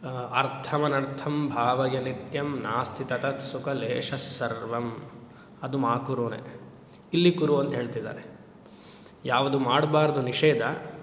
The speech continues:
ಯಾವುದು ಮಾಡಬೇಕು, ಆ, ನಿಯಮ, ವಿಧಿ, ವಿಧಿ ನಿಷೇಧ. ಇದು ಮೂವತ್ತನೇ ಶ್ಲೋಕ ಅಲ್ವಾ? ಮೂವತ್ತು, ಮೂವತ್ತೊಂದು ವಿಧಿಯನ್ನು ಹೇಳುತ್ತೆ. ಇಪ್ಪತ್ತೊಂಬತ್ತು,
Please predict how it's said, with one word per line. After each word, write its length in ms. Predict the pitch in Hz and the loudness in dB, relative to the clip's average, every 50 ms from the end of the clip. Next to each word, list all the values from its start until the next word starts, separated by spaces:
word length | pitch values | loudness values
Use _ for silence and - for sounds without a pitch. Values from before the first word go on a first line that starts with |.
| - - - - - 135 | -16 -18 -20 -14 -6 -2
ಯಾವುದು 280 | 135 139 139 135 135 | 0 2 2 2 2
ಮಾಡಬೇಕು, 560 | 127 123 127 131 131 131 117 117 113 - 175 196 190 196 - - - - - - - - - - - | 2 2 2 2 2 2 0 -2 -2 -4 -4 -6 -6 -6 -10 -10 -12 -14 -16 -18 -20 -20 -20 -16 -10
ಆ, 60 | 190 139 135 131 123 120 117 117 110 110 - - - - - - - - - - - - - - - - - | -8 -6 -4 -4 -4 -4 -6 -6 -6 -8 -10 -12 -12 -14 -16 -16 -18 -20 -20 -20 -20 -20 -20 -20 -18 -14 -8
ನಿಯಮ, 360 | 135 131 135 139 131 117 113 - - - - - - - - - - - - - - - - - - - - - - - 139 | -2 0 2 2 2 2 -2 -4 -6 -8 -12 -14 -14 -16 -16 -18 -20 -20 -20 -20 -20 -20 -20 -20 -20 -20 -20 -20 -12 -6 -4
ವಿಧಿ, 580 | 147 139 - 143 156 151 - - - - - - | -4 -2 0 0 -2 -2 -4 -6 -10 -12 -10 -6
ವಿಧಿ 260 | 135 135 139 139 180 165 | -4 -4 0 0 2 2
ನಿಷೇಧ. 380 | - 127 - - 120 110 110 - - - - - - - - - - - - - - - - - - - - - - - - - - - - - - - - - - - - - - - - - - - - | 2 0 0 -2 -2 -4 -4 -6 -8 -10 -12 -14 -16 -18 -18 -20 -20 -20 -20 -20 -20 -20 -20 -20 -20 -20 -20 -20 -20 -20 -20 -20 -20 -20 -20 -20 -20 -20 -20 -20 -20 -20 -20 -20 -20 -20 -20 -20 -8 -4 -2
ಇದು 120 | 147 143 139 | 0 0 2
ಮೂವತ್ತನೇ 380 | 135 143 151 151 139 147 143 | 2 2 2 2 2 0 -2
ಶ್ಲೋಕ 320 | 139 - 131 131 120 107 113 | 0 0 0 0 0 0 -2
ಅಲ್ವಾ? 300 | 113 117 127 147 143 123 | -4 -2 -2 0 0 0
ಮೂವತ್ತು, 640 | 123 131 156 160 170 165 165 170 165 185 180 185 | 0 2 4 4 4 4 2 0 -2 0 2 2
ಮೂವತ್ತೊಂದು 640 | 170 151 143 147 147 147 - 139 135 139 143 170 208 196 185 - - - - - - 120 120 | 4 4 4 4 2 2 2 0 -2 0 0 0 -2 -2 -4 -8 -10 -12 -12 -12 -10 -8 -6
ವಿಧಿಯನ್ನು 460 | 127 139 139 135 170 175 156 147 139 | -4 -2 0 4 4 4 6 4 2
ಹೇಳುತ್ತೆ. 680 | 120 117 117 110 104 - - 139 147 139 135 - - - - - - - - - - - - - - - - - - - - - - - - - - - 156 | 0 0 -2 -2 -4 -2 -2 -2 -2 -4 -6 -10 -14 -16 -18 -18 -20 -20 -20 -20 -20 -20 -20 -20 -20 -20 -20 -20 -20 -20 -20 -20 -20 -20 -20 -20 -10 -8 -8
ಇಪ್ಪತ್ತೊಂಬತ್ತು, 760 | 139 - - 160 160 - 160 151 151 151 147 - - 180 | -2 0 2 2 4 4 4 4 6 4 4 4 2 2